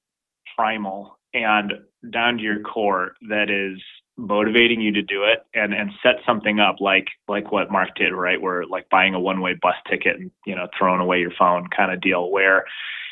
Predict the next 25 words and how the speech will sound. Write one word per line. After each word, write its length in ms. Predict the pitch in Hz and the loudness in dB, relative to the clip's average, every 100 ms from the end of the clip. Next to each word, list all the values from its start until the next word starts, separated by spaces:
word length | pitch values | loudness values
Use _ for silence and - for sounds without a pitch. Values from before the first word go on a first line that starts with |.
| - | -2
you 100 | - | 0
kinda 280 | - 151 196 | 4 6 6
gotta 200 | 165 147 | 6 6
leave 220 | 135 131 | 4 4
yourself 340 | 127 - 123 117 | 0 0 -2 0
either 240 | 110 101 95 | -2 -4 -6
no 200 | 104 117 | -2 2
options 580 | 110 117 - 147 156 160 - | 4 4 0 -6 -6 -12 -8
or 640 | 113 120 131 135 147 160 160 | -4 0 2 4 2 -2 -6
you 140 | 117 | -8
need 280 | 117 117 113 - | -4 -4 -4 -6
to 100 | 110 | -10
be 540 | 101 110 107 104 98 _ - | -6 0 0 0 -4 _ -8
so 180 | 131 123 | -2 -2
motivated 560 | 127 123 120 113 110 104 | 0 0 0 0 -2 -2
by 140 | 107 107 | -6 -6
something 260 | 113 104 107 | -12 -10 -10
primal, 480 | - 107 104 101 95 | -2 0 0 -4 -8
by, 200 | 98 98 98 98 | -4 -2 -2 -8
you 120 | 98 | -12
know, 100 | 92 | -10
hope 380 | - 123 120 117 | -2 0 0 -2
or, 260 | 90 90 85 | -4 -4 -4
or 280 | 95 90 - _ - | -8 -10 -14 _ -4
hate 340 | 117 117 123 | 0 2 0